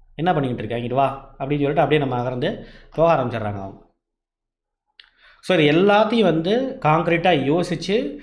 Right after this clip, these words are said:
எப்ப அவங்களுக்கு அந்த முடிவை ப்ரொசீட் பண்ணி கடைசியில வின் பண்ண முடியுங்கிற, "Yes, I can" அப்படிங்கிற மாதிரியான ஒரு இன்ட்யூஷன் அவங்களுக்குள்ள வருதோ, அப்பொழுது தான் அந்த முடிவை ப்ரொசீட் பண்ணி அந்த முடிவை வந்து எடுக்க ஆரம்பிக்கிறாங்க.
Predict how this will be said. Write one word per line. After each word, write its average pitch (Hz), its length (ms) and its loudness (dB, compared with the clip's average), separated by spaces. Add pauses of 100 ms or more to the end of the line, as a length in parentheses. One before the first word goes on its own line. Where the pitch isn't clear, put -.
(200)
எப்ப 151 320 0
அவங்களுக்கு 175 380 4
அந்த 165 180 2
முடிவை 190 380 2
ப்ரொசீட் 208 420 0
பண்ணி 196 260 0
கடைசியில 185 540 0
வின் 165 180 -2
பண்ண 175 200 2
முடியுங்கிற, 170 760 2 (200)
"Yes, 180 180 2
I 165 140 2
can" 170 280 0
அப்படிங்கிற 165 500 2
மாதிரியான 160 800 0 (260)
ஒரு 127 160 0
இன்ட்யூஷன் 226 520 2
அவங்களுக்குள்ள 151 380 4
வருதோ, 127 460 0
அப்பொழுது 147 380 0
தான் 165 180 2
அந்த 143 120 -2
முடிவை 127 260 -4
ப்ரொசீட் 123 320 -8
பண்ணி 113 340 -6
அந்த 127 200 -6
முடிவை 131 300 0
வந்து 110 160 -2
எடுக்க 113 260 -4
ஆரம்பிக்கிறாங்க. 104 420 -8